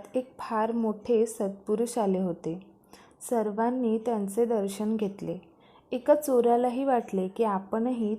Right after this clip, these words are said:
थोर सत्पुरुषाचे दर्शन घ्यावे, पण आपण पडलो एक चोर, त्यांच्यासमोर जायचे कसे? शेवटी मनाशी निश्चय करून तो साधू महाराजांकडे गेला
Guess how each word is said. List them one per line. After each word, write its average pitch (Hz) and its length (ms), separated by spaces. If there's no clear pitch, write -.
थोर 226 220
सत्पुरुषाचे 214 1080
दर्शन 214 500
घ्यावे, 170 340
पण 269 120
आपण 247 360
पडलो 247 340
एक 247 260
चोर, 196 420
त्यांच्यासमोर 214 880
जायचे 214 520
कसे? 202 560
शेवटी 226 500
मनाशी 208 580
निश्चय 226 500
करून 226 480
तो - 360
साधू 226 400
महाराजांकडे 196 840
गेला 190 340